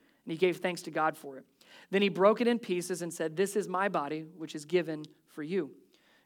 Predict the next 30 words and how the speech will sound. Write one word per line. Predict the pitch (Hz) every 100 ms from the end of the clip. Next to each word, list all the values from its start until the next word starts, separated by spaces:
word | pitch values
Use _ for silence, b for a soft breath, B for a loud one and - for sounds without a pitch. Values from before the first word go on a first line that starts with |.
| 160
Do | 160 220
this | 208 220 220
in | 190 175 165
remembrance | 160 156 170 208 190 156 131 123 - - _ _
of | 143 139
me.' | 131 - _ _ _ b -
In |
the | 170
same | 208 208 214
way, | 214
he | 175
took | 185 196 202
the |
cup | 190 185
of | 180
wine | 170 196 151
after | 151 160
supper, | - 196 156
saying, | - 151 151
'This | 160
cup | - 202 196
is | 175
the | 170
new | 165
covenant | - 196 185 -
between | 151 165 156
God | 165 170
and | 170
his | 165
people, | 196 202